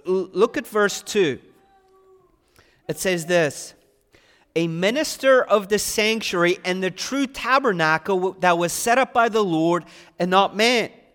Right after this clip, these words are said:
Skip over to verse five. "These serve as a copy and a shadow of the heavenly things, as Moses was warned when he was about to complete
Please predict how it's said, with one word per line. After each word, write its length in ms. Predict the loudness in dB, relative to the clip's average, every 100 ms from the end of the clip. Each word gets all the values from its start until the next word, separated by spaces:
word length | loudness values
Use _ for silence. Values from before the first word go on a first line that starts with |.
| _ _ _ -14
Skip 360 | -6 -4 0
over 200 | 0 0
to 160 | -4 -6
verse 280 | -2 -2 0
five. 680 | 2 4 2 -2 -12 -20 _ _ -20 _ _ _
"These 440 | -8 -4 -2 -2
serve 480 | -4 2 4 4 2 0
as 180 | 0
a 160 | 0 -2
copy 720 | -4 2 2 2 -2 -4 -4
and 120 | -4
a 180 | -2 -2
shadow 680 | -4 -6 -2 0 2 2 4
of 200 | 2 0
the 100 | -2
heavenly 340 | -2 -2 -4
things, 360 | -4 -6 -6 -6
as 200 | -8 -6
Moses 500 | -2 -2 -2 -6 -4
was 200 | -6 -2
warned 300 | -2 0 -2
when 140 | -4
he 220 | -4 -6
was 240 | -4 -4 -4
about 400 | 0 2 2 -2
to 60 |
complete 720 | -10 -10 -10 -8 -4 -4 -8